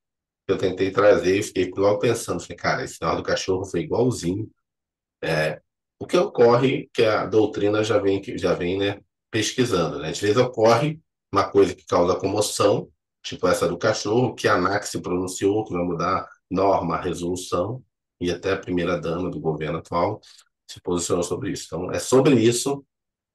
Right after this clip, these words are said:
que der, vai que o, né, o examinador tá, deve,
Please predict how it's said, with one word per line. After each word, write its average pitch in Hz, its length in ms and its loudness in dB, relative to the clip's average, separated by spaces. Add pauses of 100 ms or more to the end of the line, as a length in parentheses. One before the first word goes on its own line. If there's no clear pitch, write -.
(140)
que 90 60 -6
der, 90 200 2
vai - 240 4
que 127 500 4
o, 90 460 -2 (240)
né, 95 180 -10 (120)
o - 80 -6
examinador 104 680 4
tá, 104 380 0 (640)
deve, 98 380 4